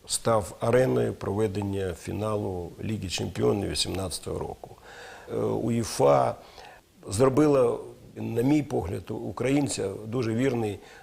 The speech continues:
слушний, е, вибір, тому що цим самим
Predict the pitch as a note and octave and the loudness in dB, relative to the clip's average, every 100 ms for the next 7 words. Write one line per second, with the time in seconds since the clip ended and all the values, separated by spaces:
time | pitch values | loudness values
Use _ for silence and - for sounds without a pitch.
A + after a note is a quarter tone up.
0 | - - B2 C3 - A2+ A#2 A#2 - A2+ | -6 0 2 2 2 0 0 -4 -4 -2
1 | A#2 G#2+ G#2 G2 - - - - A2 D3+ | 0 0 -2 -6 -12 -20 -14 -2 2 4
2 | C3 G#2+ - A#2 B2 - - A2 A2 G#2+ | 4 2 0 2 2 0 2 4 4 2
3 | - B2 B2 - B2 A2+ G#2 | -2 -2 2 2 4 2 0